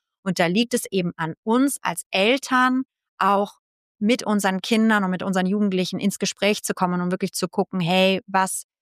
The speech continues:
wel-, welche, wem folgt ihr da eigentlich? Welche Tipps setzt ihr zu Hause um? Hilft dir das denn wirklich? Und wenn nein, wie kann ich dir wiederum helfen? Wie finden wir gemeinsam irgendwie eine Lösung für deine Akne? Ich weiß, das ist nicht easy, weil wir können jetzt als Eltern haben ja auch nicht die Zeit und auch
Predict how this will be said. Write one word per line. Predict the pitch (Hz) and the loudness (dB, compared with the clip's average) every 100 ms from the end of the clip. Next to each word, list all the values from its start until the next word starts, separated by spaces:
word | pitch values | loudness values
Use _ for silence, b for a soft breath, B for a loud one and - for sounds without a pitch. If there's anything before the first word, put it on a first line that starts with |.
| _ _ _ - | _ _ _ -2
wel-, | 202 | 0
welche, | 196 202 - | 2 2 0
wem | 190 220 | 2 2
folgt | 220 240 330 - | 4 2 0 0
ihr | 185 | 2
da | 170 | 2
eigentlich? | - 92 - 62 - - | 0 -4 -6 -8 -8 -4
Welche | 185 220 - _ - | -2 -2 -6 _ -2
Tipps | 254 247 - | -2 0 -2
setzt | 202 - - | -2 -2 -8
ihr | 185 170 | -8 -6
zu | 180 165 | -6 -2
Hause | 175 175 190 | -2 -2 -4
um? | - 180 180 | -4 -6 -6
Hilft | - 220 302 - | 0 2 2 2
dir | 226 | 0
das | 185 170 | 0 0
denn | 185 175 | -4 -2
wirklich? | 180 190 180 | -4 -4 -6
Und | 190 175 | -6 -2
wenn | 175 175 | -2 0
nein, | 185 190 214 226 190 | 2 2 2 0 -2
wie | 214 | -4
kann | 226 202 | -2 0
ich | 202 247 | 0 2
dir | 220 190 | 0 2
wiederum | 190 175 180 | 2 2 0
helfen? | 170 175 175 - 185 190 - _ - | 0 0 0 -4 -4 -6 -10 _ -6
Wie | 190 | -4
finden | - 190 190 180 | -2 -2 0 -2
wir | |
gemeinsam | 180 180 175 175 175 | 0 0 0 0 0
irgendwie | 170 170 | -2 -2
eine | 170 165 | 0 2
Lösung | 175 190 175 | 2 2 0
für | 165 170 | -2 -2
deine | - - - | -2 -4 -6
Akne? | - - 175 180 - _ _ _ _ _ - | -8 -8 -6 -6 -10 _ _ _ _ _ -6
Ich | 214 | -2
weiß, | 202 214 | 0 0
das | 214 | -2
ist | 208 214 | 0 0
nicht | 190 | 0
easy, | 220 226 226 208 | 2 2 4 2
weil | 185 | 2
wir | |
können | 185 208 | 0 0
jetzt | 202 - | 0 0
als | - - | -4 -2
Eltern | - 202 | -2 -2
haben | 185 | 0
ja | 185 | 0
auch | 190 | 0
nicht | 190 | -2
die | 185 | -4
Zeit | - 180 190 214 | -6 -2 0 0
und | - 175 | -4 -6
auch | - | -8